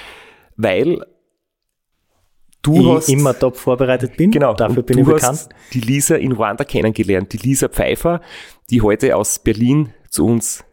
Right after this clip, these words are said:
Speaker 1: zugeschaltet ist. Und Flo, vielleicht kannst du ein paar Worte zu ihr sagen.
Speaker 2: Ja, du hast eigentlich alles gesagt. <laughs> Wir haben uns in Ruanda, beim Race Around Ruanda kennengelernt, äh, haben im gleichen Hotel gewohnt,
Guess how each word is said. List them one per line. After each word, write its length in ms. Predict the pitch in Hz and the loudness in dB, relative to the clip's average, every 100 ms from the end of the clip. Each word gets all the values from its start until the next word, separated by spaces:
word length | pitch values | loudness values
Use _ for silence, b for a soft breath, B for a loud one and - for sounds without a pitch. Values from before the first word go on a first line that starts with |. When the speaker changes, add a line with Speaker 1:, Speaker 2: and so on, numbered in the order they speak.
| - | -6
Speaker 1:
zugeschaltet 600 | - 127 175 156 156 165 | -4 0 0 0 -2 0
ist. 320 | 190 190 - | 0 0 -4
Und 320 | - 127 123 | -2 -2 -2
Flo, 260 | - 104 104 | -4 -2 0
vielleicht 280 | - 117 - | -2 -4 -4
kannst 200 | 120 - | -4 0
du 100 | 127 | 2
ein 60 | |
paar 140 | 113 101 | 2 0
Worte 260 | 90 123 | 0 -2
zu 160 | - 117 | -2 0
ihr 100 | 113 | 0
sagen. 360 | - 90 90 - _ _ _ _ _ - | 0 -4 -8 -16 _ _ _ _ _ -4
Speaker 2:
Ja, 200 | 113 185 | 0 0
du 120 | 123 | 0
hast 200 | 143 - | -2 0
eigentlich 420 | 127 127 - - | 0 -2 -6 -4
alles 300 | 113 139 - | 0 0 -2
gesagt. 500 | 127 - 113 - 147 - - | -4 -2 -4 -4 -4 -4 -6
<laughs> 240 | - 147 | -4 -2
Wir 140 | 175 143 | 0 0
haben 160 | 156 165 | 0 0
uns 180 | 151 143 | 0 0
in 100 | 127 | 2
Ruanda, 420 | 123 110 143 170 | 2 2 0 0
beim 180 | 139 127 | 0 2
Race 260 | 120 - | 2 2
Around 300 | 143 127 127 | 2 2 0
Ruanda 320 | 123 110 120 | 0 0 0
kennengelernt, 920 | 117 - 117 123 160 156 156 180 214 B B B B B B - | -2 -4 -2 0 2 2 2 2 0 B B B B B B -4
äh, 60 | |
haben 500 | 123 127 127 123 127 | -2 0 0 -2 -2
im 120 | 127 | -2
gleichen 300 | 120 113 113 | 0 -2 0
Hotel 240 | 110 113 120 | -2 0 0
gewohnt, 560 | 156 147 156 190 - | 0 2 0 -2 -6